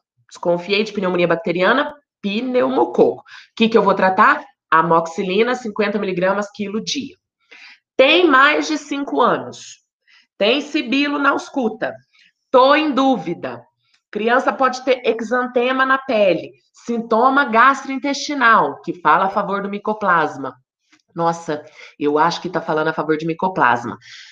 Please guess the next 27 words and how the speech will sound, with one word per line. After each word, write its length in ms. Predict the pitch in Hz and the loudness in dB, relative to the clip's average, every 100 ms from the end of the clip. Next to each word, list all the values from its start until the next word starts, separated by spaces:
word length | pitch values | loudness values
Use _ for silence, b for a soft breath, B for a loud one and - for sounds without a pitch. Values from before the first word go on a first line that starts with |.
| B _ | B _
Posso 540 | 202 226 262 - 269 - | 4 6 4 0 -6 2
ter 220 | 226 233 | 4 4
um 40 | |
raio-x, 640 | 214 247 226 - 202 156 - | 2 0 0 -2 -2 -2 -2
tô 120 | 165 | -4
dentro 360 | 175 214 226 | -2 -2 -2
de 80 | 220 | -4
um 80 | 240 | -2
hospital, 640 | 233 - 254 - 143 123 B B B 151 - | -2 -4 -4 2 2 2 B B B -16 2
vou 200 | 156 269 | 4 4
radiografar, 880 | 277 233 262 254 277 277 - 143 - _ _ 160 | 2 0 0 2 0 0 0 -2 -2 _ _ -8
viu 320 | 165 294 311 | 0 0 0
que 80 | 226 | -2
é 60 | |
micoplasma? 840 | 185 165 139 151 202 190 156 135 135 _ _ _ | -2 -4 -6 0 2 4 2 -6 -16 _ _ _
Estou 340 | 180 180 180 180 | -12 -4 -2 -2
autorizado 600 | 180 175 170 156 160 170 | -2 -6 -2 0 0 -4
a 20 | |
começar 460 | 180 175 175 170 | -6 -6 -4 -4
com 180 | 165 175 | -4 -2
azitromicina. 840 | 165 170 180 185 214 220 - 87 _ _ b b b - | -2 -4 -8 -6 -8 -8 -14 -16 _ _ b b b -6
Não 500 | 196 202 262 339 330 | 0 4 6 4 2
tenho 300 | 269 277 269 | 2 4 2
raio-x, 580 | 240 247 - - 143 - - _ _ _ | 2 0 0 0 0 0 -12 _ _ _
estou 500 | 226 233 - 262 302 | -4 -4 0 2 6
em 100 | 311 | 6
dúvida, 600 | 208 220 175 170 - 131 | 6 6 6 2 0 -2